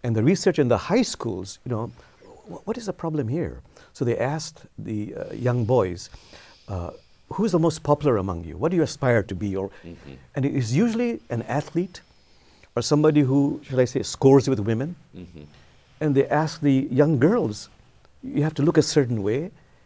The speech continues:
Speaker 1: and particularly the, the, the emphasis, the, uh, pressure to lose weight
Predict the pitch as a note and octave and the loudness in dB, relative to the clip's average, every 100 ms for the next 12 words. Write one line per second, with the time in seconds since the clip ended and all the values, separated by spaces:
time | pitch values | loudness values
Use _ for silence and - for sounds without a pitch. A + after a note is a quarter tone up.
0 | _ A#2+ A#2+ D3 G3 F#3+ F#3+ F#3+ - B2 | _ -6 -6 0 0 2 0 0 0 -4
1 | - - F#2+ - _ - - - G#2+ A#2 | -4 -10 -8 -8 _ -20 -20 -10 -8 -8
2 | - - F#3 F#3 F#3 - D3 G#2 - G2 | -12 -12 -6 -4 -2 0 0 0 -4 -6
3 | G#2 G2 F#2+ - - G3 - C#3+ A#2 - | -4 -4 -8 -10 -8 -8 -4 -2 -2 -6
4 | - - C3 A#2 D#3 D3 F#2+ - C3 G2 | -20 -6 -4 2 4 4 0 -4 -4 -4
5 | - | -16